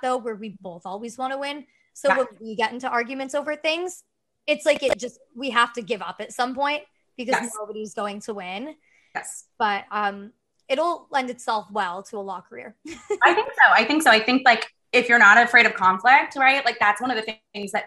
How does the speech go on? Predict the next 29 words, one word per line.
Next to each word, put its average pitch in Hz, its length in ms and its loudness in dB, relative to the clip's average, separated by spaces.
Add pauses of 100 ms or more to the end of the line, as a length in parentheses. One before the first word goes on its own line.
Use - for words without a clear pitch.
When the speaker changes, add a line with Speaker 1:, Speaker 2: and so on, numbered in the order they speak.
Speaker 2:
people 202 300 2
who, 220 180 -4
who 202 140 -2
are 196 120 2 (120)
currently 254 340 6
in 202 60 2
law 190 140 6
school - 180 -4
talk 185 200 4
about 190 140 2
a - 20 0
lot. 185 220 6
Like, 190 220 -2 (260)
they 214 60 2
Speaker 1:
Yeah. 214 60 0
Speaker 2:
don't 226 180 8
wanna 214 120 4
do 214 120 -2
litigation 190 480 -8
'cause 196 160 -10
conflict 196 400 2
scares - 240 -6
them - 200 -4
or, 208 40 -6
like, 202 160 -2
it 196 80 -4
makes 196 180 -4
them 202 100 0
uncomfortable, 175 600 -4